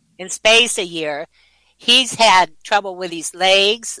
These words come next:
uh, uh, eyes have deteriorated, and it hasn't all come back to him. A lot of it did, uh,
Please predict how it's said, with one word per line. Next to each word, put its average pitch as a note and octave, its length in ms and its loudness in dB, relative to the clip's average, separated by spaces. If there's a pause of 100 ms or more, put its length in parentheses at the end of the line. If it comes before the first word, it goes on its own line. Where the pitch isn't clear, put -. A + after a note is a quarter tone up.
(120)
uh, - 300 -8
uh, F3 240 2
eyes F#3 460 2
have G3 120 -12
deteriorated, F#3+ 960 -6
and F3+ 180 -4
it F3+ 120 -4
hasn't A3 420 -2
all F#3+ 540 -8 (480)
come G#3+ 180 -2
back G#3+ 380 2
to E3 240 -12
him. B2 240 -12
A D#3+ 120 -4
lot G3 280 2
of E3 120 0
it D#3+ 120 -8 (100)
did, E3 720 0
uh, C#3+ 400 -8